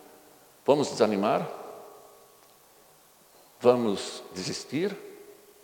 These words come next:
Ou vamos continuar? Mas com que força vamos continuar? Com que consolo vamos continuar? Com que esperanças nós podemos continuar? Nós vivemos num mundo em crise,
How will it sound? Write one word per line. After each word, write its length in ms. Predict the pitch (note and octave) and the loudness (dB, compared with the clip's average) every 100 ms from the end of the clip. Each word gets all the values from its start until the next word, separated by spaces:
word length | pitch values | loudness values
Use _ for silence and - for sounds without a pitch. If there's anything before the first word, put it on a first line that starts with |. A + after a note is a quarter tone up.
| - - - - - - - | -20 -20 -20 -20 -20 -18 -4
Ou 80 | |
vamos 260 | B2+ C3+ C3 | -2 -2 -6
continuar? 640 | - B2+ A#2 G#2+ G#2 E2 - - - - - - - - - | -6 -6 -6 -2 0 0 -2 -12 -14 -16 -20 -20 -20 -20 -18
Mas 140 | - D3 | -8 -2
com 160 | D#3 | -2
que 140 | D#3+ F3 | 2 0
força 480 | - C3+ A#2 - E2 | 0 0 0 0 -4
vamos 280 | E2+ E2+ | -4 -6
continuar? 600 | - E2+ F2 F2+ F2 D#2 - - - - - - | -6 -6 -6 -10 -4 -4 -4 -12 -20 -20 -20 -20
Com 140 | - F3 | 2 2
que 140 | F#3+ | 2
consolo 600 | A3+ G#3 G3+ - G#3 E3+ | 4 4 2 2 4 4
vamos 300 | G#2+ G2+ F#2+ | 4 2 2
continuar? 600 | - F#2 - G2 F2 D2 - - - - | -2 -4 -2 -2 2 2 0 -12 -16 -14
Com 120 | - F3 | 2 2
que 120 | A#3 | 6
esperanças 920 | A3 - G3 F#3+ A3 - G#2 F#2 - - - | 4 8 6 8 4 4 4 4 2 -8 -4
nós 140 | - B2 | 2 4
podemos 400 | - A#2 A#2 A2 | 4 4 4 2
continuar? 840 | - A2+ - G2+ D#2 A#1 - - - - - - - | 2 0 2 4 4 2 -4 -12 -16 -18 -18 -20 0
Nós 220 | C#3+ G3+ | 4 4
vivemos 400 | E3 D#3 G#3+ G#3+ | 2 2 4 4
num 160 | E3 D#3+ | 6 8
mundo 380 | E3 B3 C4+ | 10 8 8
em 100 | A3+ | 4
crise, 680 | G3+ - A3+ B3 D#3+ F2+ - | 4 2 2 0 -2 -4 -6